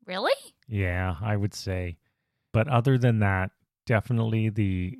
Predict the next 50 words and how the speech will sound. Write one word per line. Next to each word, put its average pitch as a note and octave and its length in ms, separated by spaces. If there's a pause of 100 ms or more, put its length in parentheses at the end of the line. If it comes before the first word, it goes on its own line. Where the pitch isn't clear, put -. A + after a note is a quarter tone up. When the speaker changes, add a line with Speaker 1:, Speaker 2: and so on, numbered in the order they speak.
(140)
Speaker 1:
So - 340
cool. F#3+ 540
Speaker 2:
the A2 80
sort G#2+ 280
of G2 140
tech - 340
behind G2+ 460
it. G#2+ 120
It's - 160
still - 380
relatively A#2+ 840
new. C#3+ 160
It's D3 160
only C#3+ 180
a B2 60
few A#2+ 220
years F#2 300
old, F2+ 240
or E2 260
maybe G2 220
longer. E2 400
Time E2+ 260
flies E2+ 360
when F2 100
you E2 60
go D#2+ 180
a - 20
lot, D#2+ 320
but F2 200 (520)
it's - 200
definitely A2+ 440
worth G2 320
doing. E2+ 320
And F2 100
it F#2+ 140
is G2+ 140
a, E2+ 200
one G#2 200
of G#2+ 80
our G#2 100
favorite G2 380
experiences F2 720
inside G2+ 640
the F2 80
parks, F2+ 420
which G2+ 180
is E2 120
this F2 180
whole D#2+ 260
episode. - 460